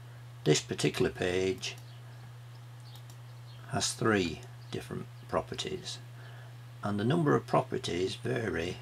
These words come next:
according to which page you're selecting.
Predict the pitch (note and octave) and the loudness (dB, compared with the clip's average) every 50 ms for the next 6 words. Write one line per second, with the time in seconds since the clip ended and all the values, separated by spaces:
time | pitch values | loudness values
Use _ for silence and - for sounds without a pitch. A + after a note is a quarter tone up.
0 | - - - - - F#2 F2+ F#2+ F#2 - - F2 F2+ G#2 B2 - - - - - | -10 -12 -6 -2 0 0 2 0 0 -2 -2 -2 -2 -2 -2 -2 -4 -4 -4 -2
1 | F#2 E2 D#2+ D#2+ E2 E2 - - - - - - E2+ E2 - - F2+ F#2 - - | -2 -2 -2 -2 -4 -4 -4 -6 -6 -6 -4 -4 -4 -2 -2 -2 0 0 0 -2
2 | - - - D#2+ D2+ - - | -4 -8 -8 -8 -8 -8 -10